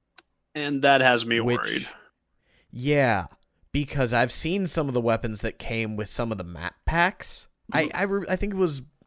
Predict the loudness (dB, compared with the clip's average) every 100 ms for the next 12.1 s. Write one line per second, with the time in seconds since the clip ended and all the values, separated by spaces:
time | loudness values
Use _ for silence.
0 | _ -12 -8 -4 -4 -4 -8 -14 _ _
1 | _ -8 -6 -4 -4 -4 -2 0 0 -2
2 | -2 -2 -2 -4 -2 0 2 0 -2 -12
3 | -4 -4 -4 -8 -20 _ _ _ _ _
4 | _ -20 -20 _ _ _ -10 -2 0 2
5 | 0 -2 -2 0 2 2 2 0 -2 -8
6 | _ _ _ _ _ _ _ _ 0 2
7 | 0 0 -2 0 2 2 2 0 -2 -6
8 | -2 -2 -2 -4 -4 -6 -8 -6 0 0
9 | 0 -6 -16 -18 _ _ _ -4 -2 -4
10 | -14 -8 -8 0 0 2 0 0 0 0
11 | 0 0 -2 -2 -2 0 0 0 -2 -6